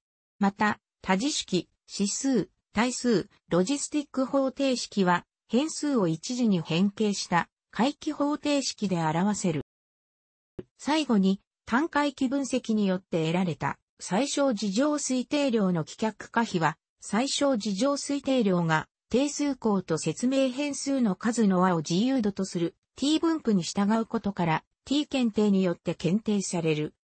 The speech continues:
帰無仮説で係数を零とするT値が高いほど優位である確率、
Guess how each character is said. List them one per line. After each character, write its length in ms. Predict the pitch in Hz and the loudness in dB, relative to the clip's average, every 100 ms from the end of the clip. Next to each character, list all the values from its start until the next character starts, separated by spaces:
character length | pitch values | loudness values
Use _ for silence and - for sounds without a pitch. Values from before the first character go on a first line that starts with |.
| _ _ _ | _ _ _
帰 140 | - | -2
無 140 | 240 311 | 0 0
仮 180 | 311 302 | -2 -2
説 300 | 285 - 208 | -2 -2 -2
で 100 | 185 | 0
係 220 | 240 262 | 0 0
数 260 | - 277 | 0 0
を 80 | 190 | 2
零 220 | 185 214 | 2 0
と 140 | - 160 | -2 -6
す 140 | - | -4
る 200 | 170 170 _ _ - | -4 -4 _ _ -6
T 240 | 277 302 | -2 -2
値 120 | 240 | -2
が 120 | 202 | -2
高 320 | - 170 247 269 | -2 -2 -2 0
い 60 | |
ほ 140 | 233 208 | 0 0
ど 120 | 180 | 2
優 240 | 185 285 | 2 2
位 100 | 247 | 0
で 160 | 185 160 | 0 0
あ 80 | 185 | 0
る 80 | |
確 300 | 175 170 - | -2 -6 -4
率、 380 | 170 170 - 147 | -6 -6 -6 -10